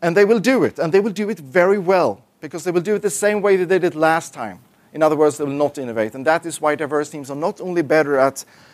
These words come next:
coming up with innovative ideas, they're also better at executing them.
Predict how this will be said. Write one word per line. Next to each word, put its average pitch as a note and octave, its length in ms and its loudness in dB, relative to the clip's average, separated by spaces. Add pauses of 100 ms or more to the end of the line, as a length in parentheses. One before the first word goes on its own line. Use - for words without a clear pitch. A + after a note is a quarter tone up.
(760)
coming F3 320 4
up - 220 2 (280)
with C3 420 2 (1000)
innovative B2+ 480 2
ideas, G#2 340 -4
they're C#3 120 -4
also G#3 220 0
better C#3+ 300 -2
at B2+ 160 -6 (100)
executing A2+ 760 -2
them. D2+ 140 -18